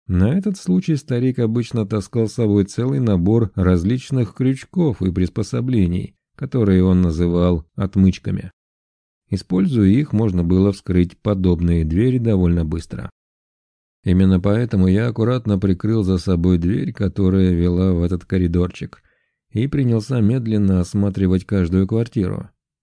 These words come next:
В данном случае я отлично понимал, что не теряю ничего особенного.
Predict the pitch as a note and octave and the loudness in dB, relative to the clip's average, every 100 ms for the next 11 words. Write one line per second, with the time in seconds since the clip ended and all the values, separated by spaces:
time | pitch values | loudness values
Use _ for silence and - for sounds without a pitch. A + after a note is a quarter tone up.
0 | - F2 E2+ E2 E2 D#2+ G2 G2+ - F2 | -6 -2 0 0 -2 -2 -2 -2 -2 -2
1 | E2+ A2+ B2 B2+ - A2+ G#2 G2+ F#2+ G#2 | -2 -4 -6 -8 -4 -4 -2 0 0 0
2 | C3+ A2+ - F#2+ F#2+ F#2+ A2 C#3 C3+ A2+ | -4 -6 0 2 2 0 -2 -2 -2 -2
3 | G#2+ - A#2+ B2 B2 B2 F#2+ F2+ - - | -4 -4 -2 -2 -4 -2 0 -2 -6 -12